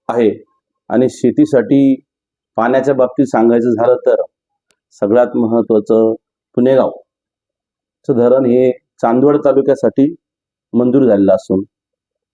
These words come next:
त्या धरणामध्ये आतापर्यंत झालेल्या पाटात फक्त पाचच बारे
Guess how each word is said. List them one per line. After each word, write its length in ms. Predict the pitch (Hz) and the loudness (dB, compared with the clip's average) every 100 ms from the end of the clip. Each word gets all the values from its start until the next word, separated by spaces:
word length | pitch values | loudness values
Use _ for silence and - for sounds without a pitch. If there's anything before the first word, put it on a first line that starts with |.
| _ _ _ _ | _ _ _ _
त्या 320 | 139 139 143 139 - - 113 | -2 0 0 -2 -10 -8 -2
धरणामध्ये 680 | 117 117 127 127 127 131 143 - - | 0 2 2 2 2 2 0 -6 -12
आतापर्यंत 480 | 104 123 110 120 | -4 -2 0 0
झालेल्या 420 | 117 110 104 110 110 | 0 2 2 2 0
पाटात 300 | 107 - 113 - | 0 0 -4 -4
फक्त 240 | 104 - 107 - | -10 -6 -6 -4
पाचच 380 | 110 - 165 - _ _ _ _ _ _ | -4 -2 -4 -6 _ _ _ _ _ _
बारे 440 | 113 113 135 147 | -4 0 2 2